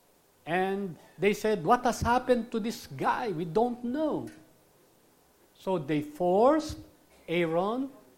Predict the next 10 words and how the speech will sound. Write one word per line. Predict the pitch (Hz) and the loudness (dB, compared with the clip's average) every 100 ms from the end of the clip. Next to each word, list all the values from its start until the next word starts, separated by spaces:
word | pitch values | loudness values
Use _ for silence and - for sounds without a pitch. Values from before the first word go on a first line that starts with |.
| _ _ - - - | _ _ -20 -12 -6
to | 156 | 0
make | 180 214 - | 0 0 -2
them | 190 208 214 214 214 208 - - _ _ - | 0 2 0 -2 -4 -6 -8 -18 _ _ -8
a | 147 | -8
god | 110 123 101 87 - _ _ _ _ _ _ _ _ | -4 -2 -2 -4 -14 _ _ _ _ _ _ _ _
in | 135 139 | -10 -6
Exodus | 143 - 151 139 151 151 - - _ _ - | -6 -6 -6 -4 -6 -8 -16 -20 _ _ -6
chapter | 135 131 - 135 - | -4 -4 -8 -12 -6
thirty-two. | 127 117 - 107 - 123 95 - _ _ _ _ _ _ _ _ _ _ _ _ | -6 -6 -10 -16 -10 -10 -10 -16 _ _ _ _ _ _ _ _ _ _ _ _
So | - 175 170 170 | -4 0 2 2